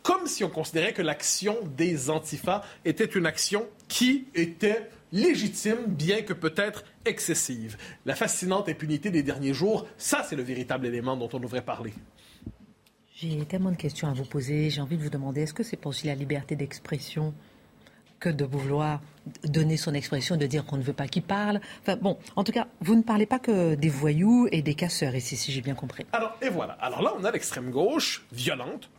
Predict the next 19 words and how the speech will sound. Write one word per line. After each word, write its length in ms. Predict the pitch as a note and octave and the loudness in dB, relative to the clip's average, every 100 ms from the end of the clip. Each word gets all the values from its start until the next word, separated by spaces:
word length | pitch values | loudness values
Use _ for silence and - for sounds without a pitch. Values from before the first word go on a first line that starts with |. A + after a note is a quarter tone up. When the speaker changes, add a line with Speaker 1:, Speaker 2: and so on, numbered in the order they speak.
| - | -2
Speaker 1:
totalitaire, 800 | B3 G#3+ E3 C3+ C#3 C3+ B3+ - - | -2 0 -4 -4 -4 -2 -4 -6 -4
agressive, 840 | E3+ G#3 - D3 - F3 D#4 C#4+ - | -2 -2 -2 -4 -2 -2 -2 -4 -8
qui 280 | - E4 D#4+ | -2 -2 -2
dit : « 340 | C#3+ B2+ B3 D4 | -2 4 4 6
Je 160 | E3 | 4
ne 80 | - | 0
crois 180 | - E3+ | -2 -2
pas 80 | G#3 | 0
à 40 | |
la 80 | F3 | 0
liberté 300 | D3+ D3 F3 | 0 -2 0
d'expression 560 | D3 - D3 - B3+ D#4+ - - | -2 -2 -2 2 2 0 -10 -2
et 140 | E4 C#4+ | 2 4
je 140 | F#3 | 4
vais 260 | C#3+ F#3+ B3 | 4 2 2
véritablement 720 | E3 G3 F3+ F3 D3+ D#3 C4+ | 0 0 0 0 0 0 0
vous 200 | E3 A3 | 2 2
faire 280 | C4 E3 - | 2 0 0
taire. » 360 | D#3 A2+ G#2+ | -2 -4 -6